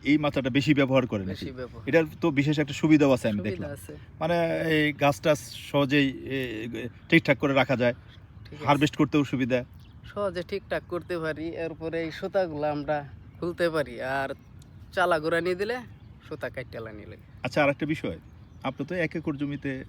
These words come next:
Speaker 1: এই চাষটা করছেন ডলার, এখানে খরচ কেমন আসছে?
Speaker 2: খরচ আমরা ক্ষেত কিনা হইতেছে প্রতি দশ শতাংশ সাত হাজার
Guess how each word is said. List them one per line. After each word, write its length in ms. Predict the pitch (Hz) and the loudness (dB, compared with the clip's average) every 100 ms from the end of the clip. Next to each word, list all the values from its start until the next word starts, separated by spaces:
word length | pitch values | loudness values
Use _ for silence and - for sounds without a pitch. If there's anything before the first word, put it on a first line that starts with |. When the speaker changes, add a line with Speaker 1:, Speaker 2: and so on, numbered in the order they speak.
| - | -12
Speaker 1:
এই 120 | 120 | -8
চাষটা 300 | 104 110 - | -6 -8 -8
করছেন 340 | 101 107 - - - - - - - - | -10 -10 -12 -18 -20 -20 -20 -20 -20 -10
ডলার, 260 | 107 87 80 - - - - - - - - - | -8 -8 -12 -20 -20 -20 -20 -20 -20 -20 -18 -10
এখানে 260 | 127 147 147 | -4 -4 -4
খরচ 300 | - 151 - | -2 -2 -2
কেমন 240 | 135 101 | -4 -4
আসছে? 280 | - - - - - - - - - - | -8 -14 -20 -20 -20 -20 -20 -20 -20 -20
Speaker 2:
খরচ 680 | - - 160 170 170 170 175 170 - - - - | -18 -12 -6 -2 -2 0 -2 -4 -18 -20 -20 -14
আমরা 260 | 147 147 156 | -10 -6 -6
ক্ষেত 220 | - 175 - | -4 -6 -4
কিনা 220 | 180 175 | -4 -2
হইতেছে 500 | 165 143 147 - 196 190 - - | -4 -4 -6 -4 -4 -6 -14 -8
প্রতি 240 | 196 180 175 | -6 -4 -4
দশ 200 | 165 180 | -4 -4
শতাংশ 440 | 196 185 175 151 175 202 - | -4 -2 -2 -2 -2 -2 -2
সাত 180 | 170 | -2
হাজার 200 | 160 127 | 0 -4